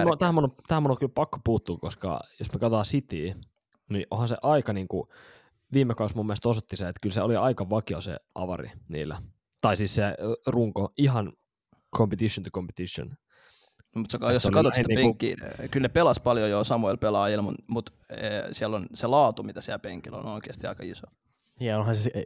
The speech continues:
Speaker 3: kyllähän sun tarvitsee silti sanoa se, et, et ne, ne, ketkä on Cityn penkillä, niin avais aika monen joukkueen riveissä.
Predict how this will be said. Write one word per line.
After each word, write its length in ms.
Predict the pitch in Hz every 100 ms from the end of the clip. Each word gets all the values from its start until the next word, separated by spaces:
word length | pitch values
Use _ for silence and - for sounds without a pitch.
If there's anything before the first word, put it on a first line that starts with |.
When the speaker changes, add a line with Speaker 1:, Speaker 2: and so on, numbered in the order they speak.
| -
Speaker 3:
kyllähän 200 | 117 107
sun 60 | 101
tarvitsee 240 | 107 113
silti 160 | 101 107
sanoa 280 | 113 113
se, 320 | 101 - 107 98
et, 100 | - -
et 140 | 104 - _ _ 107
ne, 200 | 107 101 - 104
ne, 160 | 117
ketkä 360 | 113 104 - 110
on 340 | 120 117 104 92 - - _ _
Cityn 400 | - 113 110 95
penkillä, 760 | 101 98 95 92 87 85 90 104 -
niin 260 | 98 95 90
avais 640 | - 104 98 90 87 - - - - - -
aika 280 | 101 104 -
monen 340 | 120 127 107
joukkueen 480 | 101 98 - 95 90 - - - - - - - - -
riveissä. 600 | 98 92 92 82 -